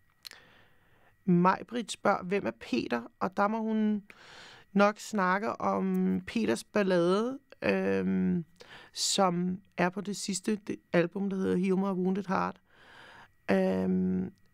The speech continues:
Peter var en s-, en skøn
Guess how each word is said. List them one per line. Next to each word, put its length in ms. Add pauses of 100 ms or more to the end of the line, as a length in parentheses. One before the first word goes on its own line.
(160)
Peter 440
var 420
en 560 (800)
s-, 320
en 160
skøn 420